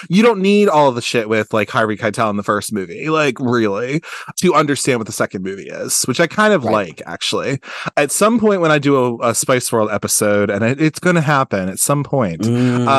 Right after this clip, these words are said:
Speaker 2: as
Speaker 1: um,
Speaker 2: you should.
Speaker 1: as I should, uh,
Speaker 2: Yeah.
Speaker 1: and I, I will do it, but I, I also have a, a fun story to tell, and that juncture I will not share right now. Um, I'll save it for another day. But, but yeah, no, and I, I think,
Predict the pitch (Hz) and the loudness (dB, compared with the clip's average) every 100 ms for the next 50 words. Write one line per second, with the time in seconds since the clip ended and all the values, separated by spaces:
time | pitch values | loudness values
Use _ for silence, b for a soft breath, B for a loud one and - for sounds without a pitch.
0 | 131 120 107 110 107 107 92 85 - _ | 4 2 0 -2 -2 0 0 -2 -10 _
1 | _ - 139 151 147 - - 139 110 95 | _ -2 0 2 0 0 0 2 2 -2
2 | B B B 135 131 120 110 120 131 127 | B B B 2 4 2 0 -2 -2 -2
3 | 143 151 185 180 175 170 151 117 104 123 | 0 2 4 2 4 4 4 2 0 0
4 | 123 123 127 131 127 131 120 110 104 101 | 0 2 2 2 0 -2 0 0 0 0
5 | 101 98 98 - 107 98 - 107 98 98 | 0 0 -2 -2 -2 -2 -6 -4 -2 -4
6 | 101 - 101 98 98 98 98 98 90 113 | -6 -4 0 0 0 -2 -2 -4 -4 -2
7 | 123 117 - 104 92 85 - 98 98 101 | 0 0 -4 -6 -6 -6 -2 0 0 -2
8 | 95 - 98 87 82 71 85 73 98 B | -4 -4 -4 -4 -6 -8 -8 -8 -8 B
9 | B B - 98 95 90 90 101 - 95 | B B -2 0 0 -2 -4 -4 -2 -2
10 | 92 95 87 85 98 82 78 - - 143 | -2 -4 -4 -4 -4 -4 -10 -10 -2 2
11 | 139 208 403 392 339 311 220 208 214 214 | 4 4 4 4 4 4 6 4 4 4
12 | 214 196 214 202 185 | 2 2 2 2 2